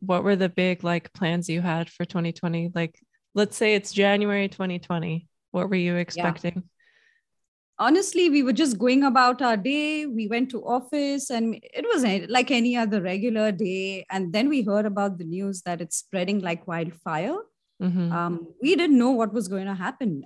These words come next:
Speaker 2: And before we knew it, we were actually working from home for about a year.
Speaker 1: Wow. <laughs>
Speaker 2: Yeah. Yeah. We just resumed earlier this year, hundred percent from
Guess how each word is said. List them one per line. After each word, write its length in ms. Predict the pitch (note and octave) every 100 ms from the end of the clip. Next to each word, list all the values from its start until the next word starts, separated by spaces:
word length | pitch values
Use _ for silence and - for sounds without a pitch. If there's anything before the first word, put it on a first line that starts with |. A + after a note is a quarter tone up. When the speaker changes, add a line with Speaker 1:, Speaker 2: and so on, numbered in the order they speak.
| -
Speaker 2:
And 160 | F#3+
before 260 | F#3 G#3+ F4
we 140 | C4+
knew 200 | A#3+ B3
it, 140 | C4 B3+
we 140 | A3+
were 100 | A3
actually 380 | A3 A3 A#3+ A#3
working 360 | G#3+ G#3+ A3+ A3+
from 300 | A3+ G#3 F#3+
home 300 | G#3 A3 A3
for 200 | - G3
about 580 | F3+ F#3+ F#3+ F#3+ G3 - -
a 60 | F#3
year. 320 | E3+ D3+ - _ _ _ _ _ _ _ _ _ - -
Speaker 1:
Wow. 240 | F3 E3+ - -
<laughs> 140 | G#3+
Speaker 2:
Yeah. 140 | - - - _ _ _ _ _ _
Yeah. 340 | - C4+ C#4 A#3
We 80 | G#3+
just 240 | B3+ -
resumed 560 | A3+ F#3 G#3+ A#3 A#3 A3 E3+
earlier 360 | F#3+ G3 G#3+
this 300 | F3 F3+ -
year, 200 | F3+ E3+
hundred 360 | F3 G3 G3 G3
percent 500 | F3+ - F3 F3 E3+ _ _ _ _
from 140 | -